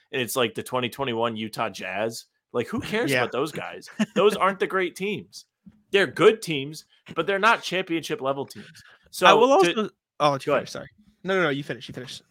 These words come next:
Speaker 1: To get back to the, will the Celtics defense be worse? I sure hope not. I think Porzingis adds a new element to it. I think it's going to make things easier on Al Horford, so hopefully he can remain fresh for the playoffs when they roll around.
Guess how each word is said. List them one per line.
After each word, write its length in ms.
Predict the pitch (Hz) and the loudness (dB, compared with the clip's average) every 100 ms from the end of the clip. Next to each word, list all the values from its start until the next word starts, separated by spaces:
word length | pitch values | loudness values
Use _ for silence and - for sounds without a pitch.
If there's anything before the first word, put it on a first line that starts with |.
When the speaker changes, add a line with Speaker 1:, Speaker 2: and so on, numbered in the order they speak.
| _ _ _ _ - | _ _ _ _ -6
Speaker 1:
To 80 | 185 | 2
get 180 | 220 220 | 2 6
back 400 | 180 202 190 _ - | 6 6 2 _ -10
to 180 | 190 180 | -6 0
the, 180 | 156 | 0
will 240 | 131 131 175 | 2 2 2
the 80 | 170 | 0
Celtics 380 | - 165 165 | 0 -2 -2
defense 340 | - 151 170 156 | -8 -8 -8 -8
be 140 | 131 | -8
worse? 500 | 107 113 165 208 - - _ _ _ _ | -4 -2 -2 -4 -10 -14 _ _ _ _
I 80 | - | 0
sure 180 | 147 220 | 2 2
hope 260 | - 165 214 | 4 2 4
not. 320 | 214 226 - - - - - | 6 6 4 -8 -20 -20 0
I 100 | 147 | 2
think 200 | 190 214 | 2 0
Porzingis 560 | 214 214 143 156 180 - | 2 2 4 0 -2 0
adds 280 | 147 151 | 0 0
a 40 | 131 | -2
new 140 | 147 | -4
element 380 | 113 123 147 147 | 0 0 -2 -6
to 180 | 151 156 | -4 -2
it. 140 | 151 - _ - | -2 -6 _ -2
I 100 | 127 | -2
think 160 | 160 | 0
it's 100 | 180 | -4
going 200 | - 165 | 0 -2
to 60 | 156 | 0
make 240 | 123 135 | -2 -2
things 240 | 135 147 - | -4 -10 -10
easier 360 | 131 123 135 | -8 -4 0
on 80 | 127 | 0
Al 220 | 113 120 95 | 2 0 0
Horford, 380 | 127 127 143 | -2 -2 -6
so 120 | 135 101 | -6 -6
hopefully 420 | 127 123 131 120 | -6 -6 -6 -6
he 120 | 131 | -6
can 160 | 127 113 | -8 -8
remain 440 | 107 104 113 120 | -6 -6 -8 -8
fresh 380 | - 131 147 175 | -4 -2 -2 -2
for 120 | - | -10
the 80 | 117 | -10
playoffs 480 | 113 117 135 151 - | -2 2 2 0 -2
when 120 | 123 | -6
they 100 | 120 | -4
roll 240 | 117 127 123 | 0 2 2
around. 380 | 117 123 156 | 0 0 -2